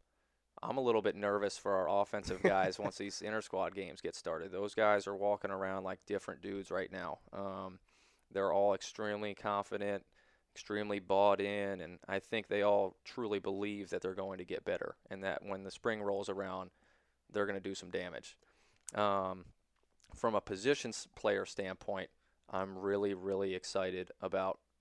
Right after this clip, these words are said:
Speaker 1: about our guys. Um, you know, I think if you look at it on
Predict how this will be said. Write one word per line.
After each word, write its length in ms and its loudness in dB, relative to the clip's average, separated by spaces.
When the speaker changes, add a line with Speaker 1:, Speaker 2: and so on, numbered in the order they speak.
Speaker 1:
about 280 -2
our 120 -4
guys. 600 -2
Um, 420 -6
you 100 -4
know, 120 0
I 100 2
think 240 -4
if 140 -8
you 140 -8
look 280 2
at 220 6
it 120 2
on 200 -6